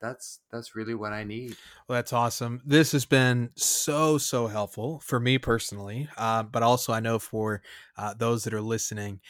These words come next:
Speaker 2: And, uh, how can they connect with you? How, how can they get more information? Obviously, uh, the, the book, Be Known for Something, you can find it on Amazon or wherever you buy books.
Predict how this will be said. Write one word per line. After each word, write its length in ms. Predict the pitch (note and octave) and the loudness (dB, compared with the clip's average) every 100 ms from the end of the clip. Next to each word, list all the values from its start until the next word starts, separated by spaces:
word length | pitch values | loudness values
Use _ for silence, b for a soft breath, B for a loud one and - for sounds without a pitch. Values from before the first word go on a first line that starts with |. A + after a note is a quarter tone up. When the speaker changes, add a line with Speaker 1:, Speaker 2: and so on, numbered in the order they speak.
| B _ | B _
Speaker 2:
And, 380 | G#2 G2+ G2+ G2+ | -10 -8 -8 -8
uh, 360 | G#2 G#2 G2+ G2+ G2+ _ - | -6 -6 -8 -10 -14 _ -10
how 220 | - E3+ A#3+ | 2 4 4
can 200 | - G#3 | 2 0
they 120 | G3+ | 0
connect 300 | G3 F#3+ F#3 | 4 2 2
with 160 | B2+ | -2
you? 160 | A2 G2+ | -4 -6
How, 240 | A#2+ C#3+ | 6 8
how 280 | D3+ C#3+ F#3 | 8 8 8
can 200 | F#3 E3+ | 8 2
they 160 | D#3+ D#3 | 2 4
get 160 | D#3+ | 2
more 180 | C#3+ D#3 | 2 0
information? 520 | D3+ D3+ C#3+ C#3 C#3 | 0 -2 0 0 0
Obviously, 600 | B2+ C3+ C3+ C#3 C#3 C3 B B B - | 0 0 -2 -2 -2 -2 B B B -2
uh, 300 | A#2 A#2 A2+ A2+ D3 C3+ C#3 | 2 2 2 -4 -20 -20 -18
the, 240 | C3+ C3+ | -6 -6
the 180 | B2+ B2+ | -4 -2
book, 380 | - C3 D3+ - | 4 4 4 2
Be 100 | B2+ | 4
Known 200 | C3 C3 | 4 2
for 160 | C3+ | 0
Something, 400 | - B2 B2 C3 | -2 -2 -2 -4
you 60 | C3 | -4
can 120 | A#2 | -4
find 220 | - A#2+ | -2 0
it 80 | A#2+ | 0
on 100 | A#2 | -2
Amazon 720 | A#2+ B2 A#2+ A#2 A#2 A#2 A#2 B B B - | -2 -2 -2 0 0 -2 -4 B B B -10
or 300 | G#2+ G#2+ A#2 | -6 -4 -4
wherever 260 | A2+ A#2 A#2+ | 0 0 0
you 140 | A#2+ | -2
buy 240 | A2+ A2+ A2+ | 0 0 0
books. 480 | A2+ A2 - - | -2 -4 -4 -12